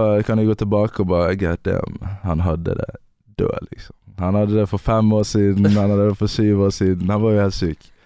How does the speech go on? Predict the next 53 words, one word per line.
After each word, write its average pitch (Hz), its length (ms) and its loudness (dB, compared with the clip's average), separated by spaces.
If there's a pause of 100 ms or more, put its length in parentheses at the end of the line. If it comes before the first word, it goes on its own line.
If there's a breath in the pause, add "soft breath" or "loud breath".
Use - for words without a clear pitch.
(240 soft breath)
Så 139 80 0
kan 131 120 0
de 117 80 2
så 107 200 0
opp 123 160 -2
med 127 160 2
noe 120 160 2
og 95 80 0
bare, 98 320 2
«Nei, 113 240 0
jeg - 60 -4
synes 113 240 -8
ikke 101 220 -6
det, 92 80 0
eller 87 360 -4
det 104 100 -2
er 98 100 -2
så 92 100 -12
bra», 90 160 -2 (120)
eller, 87 240 -4 (640 soft breath)
eh, 50 280 -4 (340)
eh, 76 460 -2
«Hva 113 180 -4
er 101 140 0
det 85 80 -2
med 87 100 -2
det?» 85 120 -2 (180)
Ja, - 180 -6
så 113 200 -6 (120)
kan 110 160 -2
de 107 80 2
høre 104 240 0
det 87 140 -2
og 87 80 -8
bare, 92 180 -4
«Faen, 98 300 -6
liksom.» - 280 -10 (340)
Gå 113 80 -2
tilbake 107 360 -2
så 104 220 -4
langt 92 280 -6
og 80 60 -12
bare, 73 120 -6
«Faen, 92 340 -4
jeg - 80 -8
har - 60 -12
sovet 101 280 -2
lenge.» 98 340 -4
Så - 180 -8
kan 131 160 -2
de 117 80 0
høre 117 200 0
på 104 200 -4